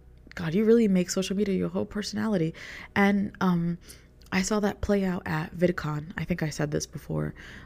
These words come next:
um, in my, in the past two episodes. Uh, yeah, I went to VidCon, and you really got to see influencers in their true nature. And that was, like, a very superficial, very, like, "Let's see who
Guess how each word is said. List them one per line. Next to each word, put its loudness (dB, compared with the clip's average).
um, -2
in 0
my, -2
in -4
the -4
past -4
two -6
episodes. -8
Uh, 0
yeah, 4
I 2
went 0
to -4
VidCon, -2
and 0
you 0
really 2
got -8
to -12
see -2
influencers -2
in -2
their -4
true 2
nature. -2
And 2
that -2
was, 0
like, -2
a 0
very 4
superficial, -2
very, 2
like, -4
"Let's -4
see 0
who 0